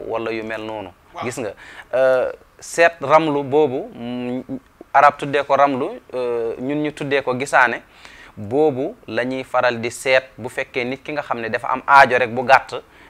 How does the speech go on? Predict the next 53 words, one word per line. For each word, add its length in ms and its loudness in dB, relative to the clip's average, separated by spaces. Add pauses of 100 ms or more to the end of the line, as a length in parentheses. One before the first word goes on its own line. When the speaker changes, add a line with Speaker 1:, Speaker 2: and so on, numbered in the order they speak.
Speaker 1:
di 80 -10
seetlu, 420 0
ñu 100 -6
seetal 380 -2
ko 100 -12
ci 120 -12
boobu. 340 -6
Dana 260 4
wax 180 6
sax 200 -10
tur 180 -2 (480)
ñi 120 -8
nga 80 -2
xam 180 -2
ne 100 -4
dañu 240 -4
réerle 360 4
mbir, 260 0 (540)
dégg 180 0
nga, 120 -2
ak 100 -8
ñi 140 -6
nga 100 0
xamante 400 -4
ne 120 -2
dañuy 260 -4
sàkku 300 -4
ci 100 -20
place 320 -2
di 100 -6
xool 320 0
ndax 180 -4
danañ 300 -2
ci 160 -10
jot 160 -4
wala 260 -4
yu 100 -4
mel 240 -4
noonu. 300 -8 (420)
Dégg 200 -2
nga, 120 -2
ñi 100 -6
nga 100 -2
xam 160 -4
ne 80 -2
dañuy 360 -4
ut 200 -6
yoonu 340 0
tukki 320 -8
di 80 -4
xool 280 0
ndax 160 -2
dana 200 0